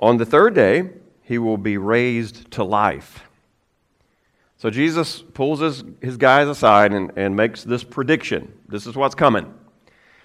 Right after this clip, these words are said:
And basically, this prediction, uh, in-, includes six essential elements.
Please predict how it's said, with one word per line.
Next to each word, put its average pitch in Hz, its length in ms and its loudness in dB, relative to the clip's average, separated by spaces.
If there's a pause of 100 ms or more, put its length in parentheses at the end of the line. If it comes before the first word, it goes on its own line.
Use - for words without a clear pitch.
And 127 200 2
basically, 170 420 4
this 156 160 -2
prediction, 139 580 -2
uh, 107 540 4
in-, 117 240 -2
includes 120 460 -4
six - 400 -6
essential 135 440 -2
elements. 123 600 0